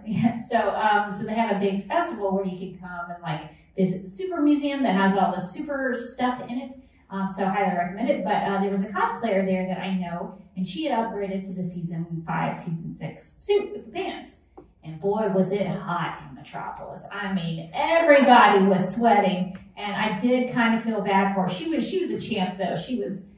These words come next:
hanging out with kids and, you know, really representing Supergirl well. But, uh, that's a good point. If Supergirl in real life had the pants in,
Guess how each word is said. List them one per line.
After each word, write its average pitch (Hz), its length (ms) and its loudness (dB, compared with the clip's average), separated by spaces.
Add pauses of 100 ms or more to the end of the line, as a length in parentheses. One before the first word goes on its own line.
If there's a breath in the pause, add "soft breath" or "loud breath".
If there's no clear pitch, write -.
(120 loud breath)
hanging 262 180 -4
out 220 220 0
with - 100 -8
kids 254 440 0
and, 208 300 -6
you 226 80 0
know, 214 100 -4
really 247 320 4
representing 226 500 0
Supergirl 202 560 -2
well. 175 360 -2 (260 loud breath)
But, 202 200 0
uh, 196 320 2
that's 247 200 -2
a - 60 -2
good 240 380 -6
point. 240 440 0
If 208 200 -8
Supergirl 285 680 0
in 226 160 2
real 269 220 4
life 196 360 2
had 220 240 -8
the 196 140 -10
pants 208 340 -10
in, 214 140 -12